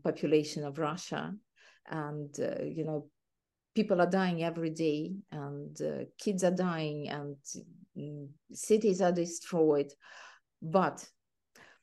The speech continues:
uh, in spite of what, whatever Putin or Russia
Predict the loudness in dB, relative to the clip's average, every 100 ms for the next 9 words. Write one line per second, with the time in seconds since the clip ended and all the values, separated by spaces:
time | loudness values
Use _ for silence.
0 | _ -6 -2 -2 -4 -6 -6 -10 -18 _
1 | _ 4 6 6 2 4 6 6 6 4
2 | -2 -2 -12 0 6 6 6 -6 -20 _
3 | _ _ _ _ _ -20 -8 4 4 6
4 | 6 8 8 4 -2 _ _ _ _ _
5 | _ _ 2 4 4 2 2 0 -6 -12
6 | -14 -12 -8 -6 0 4 6 6 2 0
7 | -2 -4 -6 -10 -8 4 4 4 2 0
8 | 0 -4